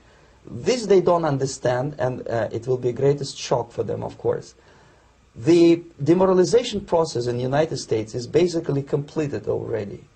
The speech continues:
Uh, for the last twenty-five years, actually it's overfulfilled, because, uh, demoralization now reaches such areas where previously not even Comrade Andropov and, and all his experts would,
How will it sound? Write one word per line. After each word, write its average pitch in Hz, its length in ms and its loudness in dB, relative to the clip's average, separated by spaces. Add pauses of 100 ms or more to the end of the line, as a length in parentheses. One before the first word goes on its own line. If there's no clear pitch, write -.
(580)
Uh, 120 500 2
for 131 120 0
the 135 100 4
last 165 300 0
twenty-five 151 720 2
years, - 580 -8 (480)
actually 151 380 0
it's 139 180 -8
overfulfilled, 117 960 0
because, - 400 -6
uh, 107 320 -6
demoralization 147 800 0
now 139 200 2
reaches 139 360 -4
such 175 340 0
areas 123 540 2 (420)
where 151 200 4
previously 151 680 -2 (240)
not 190 260 2
even 180 220 2
Comrade 165 320 2
Andropov 151 680 2
and, 143 180 -2
and 135 200 -4
all 160 240 2
his 147 360 -6 (380)
experts - 520 -4
would, 127 200 -4